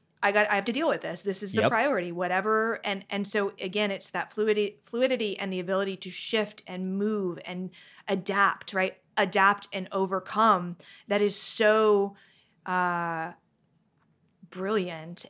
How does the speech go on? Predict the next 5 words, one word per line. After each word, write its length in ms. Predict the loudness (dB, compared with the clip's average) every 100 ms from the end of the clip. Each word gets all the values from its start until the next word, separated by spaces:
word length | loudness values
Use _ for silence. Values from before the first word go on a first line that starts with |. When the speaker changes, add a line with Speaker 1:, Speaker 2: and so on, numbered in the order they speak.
| -8
Speaker 1:
and 460 | -6 -6 -6 -10 -14 _ _
life-giving. 1080 | -14 -6 -4 -4 -6 -10 -10 -12 -16 -16 -18 _ _
Speaker 2:
Yeah. 160 | -12 -12 -14 _ _ _ _ -18 -18 -18 _ -6
Speaker 1:
It 160 | -2
is. 440 | 0 0 -2 -8